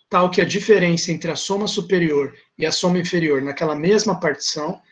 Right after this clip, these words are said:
fica menor do que epsilon. É justamente isso aqui que ele tá usando, tá? Então, ó lá, pra vocês verem depois na hora que estiver estudando, página cento e vinte e seis. Aqui na pá-, teorema dois, capítulo dez, página cento e vinte e seis. Fica registrado aí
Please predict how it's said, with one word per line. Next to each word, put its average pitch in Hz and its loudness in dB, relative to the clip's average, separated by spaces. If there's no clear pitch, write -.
fica 190 2
menor 165 4
do 170 0
que 185 0
epsilon. 143 0
É 139 0
justamente 185 0
isso 175 -2
aqui 165 -6
que 180 -6
ele 165 0
tá 175 -4
usando, 151 -4
tá? 160 -4
Então, 180 4
ó - 4
lá, 151 6
pra 156 0
vocês 147 2
verem 160 2
depois 147 -2
na 156 -4
hora 147 -2
que - -16
estiver 143 -2
estudando, 160 0
página 170 0
cento 175 -2
e 170 -2
vinte 196 0
e - -2
seis. 135 -2
Aqui - -8
na 170 0
pá-, 170 2
teorema 180 4
dois, 180 4
capítulo 180 -2
dez, 170 2
página 170 0
cento 185 -2
e - 0
vinte 190 -4
e - -6
seis. 143 -4
Fica 165 -4
registrado 160 -2
aí 151 0